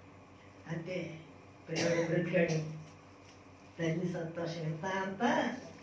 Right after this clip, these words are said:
మన దుఃఖాన్ని సంతోషంగా మార్చే దేవుడు, మన కన్నీటిని ఆనందంగా మార్చే దేవుడు, మన శ్రమను, మన సమస్యలను పరిష్కరించి మనకి సమృద్ధి సంపద ఇవ్వగలిగిన దేవుడు.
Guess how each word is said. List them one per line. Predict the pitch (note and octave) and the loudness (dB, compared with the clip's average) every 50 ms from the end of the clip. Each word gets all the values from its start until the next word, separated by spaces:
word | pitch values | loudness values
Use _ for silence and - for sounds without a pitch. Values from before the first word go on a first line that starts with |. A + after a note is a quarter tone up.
| - - - - - - - - - - - - - - - - - - - | -16 -16 -14 -16 -16 -16 -18 -20 -20 -20 -20 -20 -20 -20 -20 -20 -18 -12 -8
మన | E3 F3 F3 F3 F3 - F3 | -6 -4 -2 -2 -2 -2 -4
దుఃఖాన్ని | F3+ F3+ - - G#3+ G#3 G3 G3 F#3+ F3+ | -4 -6 -4 -2 0 0 2 2 0 0
సంతోషంగా | - F#3 F3+ F3 - F#3 F3+ F3 E3 F3 F3 E3+ E3+ E3 | -2 -4 -4 -4 -2 -2 -2 -2 -2 -4 -6 -6 -6 -6
మార్చే | D#3+ D#3 D#3 D3+ D#3 D#3 | -6 -6 -6 -6 -6 -8
దేవుడు, | D#3 C#3+ C#3+ C#3+ D3 D#3 - - - - - - - - - - - - - | -8 -8 -10 -10 -12 -14 -16 -18 -20 -20 -20 -20 -20 -20 -18 -18 -16 -8 -2
మన | F#3+ G3+ G3+ G3 | 0 2 2 2
కన్నీటిని | G3 G3+ A3 A3 B3 B3+ C4+ C4+ C4+ C4+ B3+ B3 | 2 4 6 6 8 8 6 4 4 2 2 2
ఆనందంగా | A#3+ A#3 A#3 B3+ C4+ C4+ C4+ C4+ B3+ B3 A#3 | 2 4 4 2 2 2 0 0 0 0 0
మార్చే | G#3 G3 F#3 - - F3+ | 0 -2 -4 -4 -4 -4
దేవుడు, | F3 E3 E3+ E3 D#3+ D3+ - - - - - - - - - F#3 | -2 0 0 0 -2 -4 -8 -12 -14 -18 -18 -20 -20 -14 -6 -2
మన | G3+ G#3 G#3+ G#3 G#3+ G#3 | 0 0 0 0 -2 -2
శ్రమను, | - A3 A3 A#3 B3 D4 D4+ C#4+ B3+ A#3 - C#4 - - - - - - - - - - | -2 0 2 2 4 4 4 6 6 6 6 6 4 2 0 -6 -12 -16 -18 -20 -12 -6
మన | G3 G3 G3+ G3+ | -2 -2 0 0
సమస్యలను | G3+ G3+ G#3+ G#3+ A#3 D4 D#4 D4+ D4 D4 C#4 B3 A#3 G#3 G#3 A#3 C#4 D4 - - - - - - - - - - - - - G#3 | -2 -2 0 0 2 4 4 6 6 8 8 8 8 8 8 8 8 8 6 2 -2 -8 -12 -16 -18 -20 -20 -20 -20 -8 -2 0
పరిష్కరించి | G#3+ - - - - F4 F4 D#4 D4+ C4 A3+ - D#4 E4+ E4 D#4+ - - - - - | 2 2 2 2 2 2 4 4 4 4 2 2 4 4 4 4 0 -6 -10 -10 -4
మనకి | G#3+ A#3 A#3+ A#3 A3+ - A#3+ A#3+ B3 - - - A3 | 0 2 2 2 4 4 4 4 4 4 0 0 2
సమృద్ధి | A3+ B3 C#4+ E4 F4 G4 G4 A4 A#4 A#4 | 4 6 6 8 8 10 12 12 12 12
సంపద | - D#4+ D#4+ D#4+ - D4+ C#4 | 10 6 6 4 2 2 4
ఇవ్వగలిగిన | B3 A#3+ G#3+ G#3 G3+ G3+ F#3 F#3 | 4 4 4 2 0 -2 -2 -2
దేవుడు. | F3+ E3 E3+ E3+ E3 D#3 - | -2 -2 -4 -4 -6 -8 -10